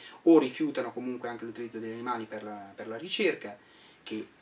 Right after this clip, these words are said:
creano una serie di, di, di sofferenze, eccetera, però avrebbero forse un minimo di giustificazione, e anche questi vengono un po', eh, criticati. Quindi io noto un percorso di sensibilizzazione nei confronti di un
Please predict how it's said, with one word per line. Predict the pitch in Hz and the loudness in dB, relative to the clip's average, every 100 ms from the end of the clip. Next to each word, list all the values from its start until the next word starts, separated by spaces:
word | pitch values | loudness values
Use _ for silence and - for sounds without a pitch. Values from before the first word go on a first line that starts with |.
| - - - | -20 -20 0
creano | 131 139 139 | 6 6 4
una | 120 117 113 113 110 | 0 -4 -6 -6 -6
serie | 110 123 120 | -4 -2 -2
di, | 113 | -4
di, | 107 107 | -6 -10
di | 110 | -10
sofferenze, | - 117 123 123 - | -10 -6 -6 -4 -2
eccetera, | - 131 127 | -2 -2 -4
però | 117 123 | -4 -2
avrebbero | 120 120 127 120 | -2 -2 -4 -4
forse | - 135 - | -6 -8 -8
un | 117 | -8
minimo | 113 127 120 | -8 -6 -8
di | 110 | -10
giustificazione, | 110 117 127 170 110 - - | -12 -10 -8 -6 -6 -8 -2
e | 190 196 | 0 0
anche | 196 214 | -2 -4
questi | 208 180 135 | -4 -4 -4
vengono | 131 127 120 | -4 -6 -8
un | 113 | -6
po', | 120 113 - - - | -4 -4 -8 -20 -14
eh, | 117 107 | -12 -10
criticati. | 135 127 - 104 160 | -10 -10 -10 -12 -8
Quindi | 196 147 - - | -4 -4 -4 2
io | 180 147 | 6 8
noto | 160 175 180 165 | 8 6 4 2
un | 143 | 2
percorso | 143 143 - 175 180 - | -2 -2 0 0 0 -6
di | 123 127 151 160 - - | -8 -6 -4 -6 -10 -12
sensibilizzazione | - 175 180 156 147 139 147 143 - 185 196 208 196 180 | 0 2 2 -2 -4 -4 -4 -4 0 2 2 0 -4 -4
nei | 139 | -6
confronti | 131 143 156 180 143 | -4 -4 -4 -4 -6
di | 135 | -6
un | 139 135 131 | -4 -2 -4